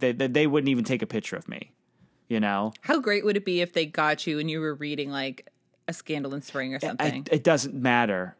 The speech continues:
Speaker 1: I think people would be, love that. I think people
Speaker 2: No,
Speaker 1: would love
Speaker 2: I mean, if
Speaker 1: that.
Speaker 2: it was a romance, I do think it would add something
Speaker 1: It's
Speaker 2: to
Speaker 1: great
Speaker 2: it.
Speaker 1: branding. It's on brand.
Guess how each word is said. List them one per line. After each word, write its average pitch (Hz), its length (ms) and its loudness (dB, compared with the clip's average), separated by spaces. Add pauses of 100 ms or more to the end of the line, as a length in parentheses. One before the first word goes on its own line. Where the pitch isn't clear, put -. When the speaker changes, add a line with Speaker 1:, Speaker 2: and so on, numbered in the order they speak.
Speaker 1:
I 170 100 8
think 190 160 4
people 190 240 6
would 165 100 4
be, 147 100 0
love 143 260 6
that. 165 240 4
I 127 80 4
think 151 180 2
people 160 220 4
Speaker 2:
No, 262 140 10
Speaker 1:
would 185 40 6
love - 80 8
Speaker 2:
I - 40 10
mean, 233 100 8
if - 100 6
Speaker 1:
that. 220 140 4
Speaker 2:
it - 20 -4
was 208 220 4
a 214 40 4
romance, 190 380 4
I 180 80 6
do 196 220 2
think 202 180 0
it 196 40 0
would 175 280 -2
add 180 320 4
something 143 220 0
Speaker 1:
It's - 100 0
Speaker 2:
to - 80 -4
Speaker 1:
great 160 140 8
Speaker 2:
it. 131 80 2
Speaker 1:
branding. 175 460 6
It's 135 200 2
on 139 280 4
brand. 113 440 0